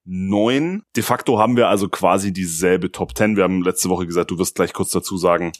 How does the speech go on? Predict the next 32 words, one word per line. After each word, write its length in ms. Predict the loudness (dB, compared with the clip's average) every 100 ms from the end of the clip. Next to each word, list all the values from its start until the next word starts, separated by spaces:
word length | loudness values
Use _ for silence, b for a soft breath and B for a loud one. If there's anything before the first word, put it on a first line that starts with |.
| -4
wo 220 | 0 2
du 240 | 0 -4 -2
jetzt 340 | -2 -2 0
Halliburton 460 | 0 2 0 0 -4
und 120 | -2
Tatum 300 | -2 0 -2
eventuell 420 | -2 -2 -2 0
eingeordnet 960 | 0 0 0 0 0 0 -2 -6 -6 -8
hättest. 720 | -2 0 2 2 0 -4 -6
Aber 320 | 0 2 2 4
wir 120 | 4
haben 200 | 4 2
im 140 | -2
Grunde, 320 | -2 0 0
bei 100 | 0
mir 140 | -2 -2
fehlen 180 | -4 -6
noch 140 | -2
elf 180 | -2 -2
Spieler, 300 | -4 -4 -2
bei 100 | -2
dir 140 | -4
noch 160 | -4 -6
neun. 400 | -6 -4 -6 -8
Zwei 380 | -2 2 4 4
meiner 300 | 2 2 2
elf 200 | 0 -2
sind 400 | -4 -4 -4 -4
Hallie 360 | -4 -2 -4 -6
und 320 | -8 -10 -16 _ _
J 180 | -6 -2
T. 300 | 0 -2